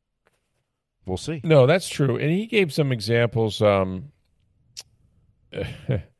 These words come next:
Speaker 2: first of all, he coached quarterbacks, so he had to know everything, right? He had
Speaker 1: Mm-hmm.
Speaker 2: to know all the terminology. He had to be able to,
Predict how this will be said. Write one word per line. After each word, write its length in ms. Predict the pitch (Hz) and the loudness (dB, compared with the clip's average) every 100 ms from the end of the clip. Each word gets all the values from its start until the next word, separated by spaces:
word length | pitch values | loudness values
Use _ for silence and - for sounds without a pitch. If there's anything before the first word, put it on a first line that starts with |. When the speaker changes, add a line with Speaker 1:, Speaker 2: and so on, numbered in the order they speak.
| _ _ _ _ _ _ _ | _ _ _ _ _ _ _
Speaker 2:
first 220 | - 160 139 | 2 2 4
of 60 | |
all, 100 | 117 | 2
he 140 | 104 107 | 2 4
coached 300 | 139 131 - | 2 2 0
quarterbacks, 440 | 117 107 98 92 | 0 2 2 0
so 100 | 110 | -2
he 100 | 101 | -4
had 340 | 101 117 110 95 | -2 0 0 -2
to 60 | |
know 260 | 90 87 82 | -2 0 0
everything, 360 | 82 80 82 | -2 -4 -6
right? 180 | 85 85 | -4 -4
He 140 | 92 90 | 0 0
had 140 | 90 | 2
Speaker 1:
Mm-hmm. 100 | 90 | 0
Speaker 2:
to 40 | 90 | 0
know 380 | 87 87 85 - _ _ _ _ - | 2 2 -2 -8 _ _ _ _ 6
all 200 | 107 113 | 8 8
the 80 | |
terminology. 800 | - 107 101 95 92 90 92 90 87 | 4 0 0 2 2 0 -2 -4 -2
He 140 | 92 | 0
had 140 | 92 | 0
to 40 | 95 | 0
be 100 | 95 | 0
able 180 | 90 87 | 0 0
to, 140 | 82 | -4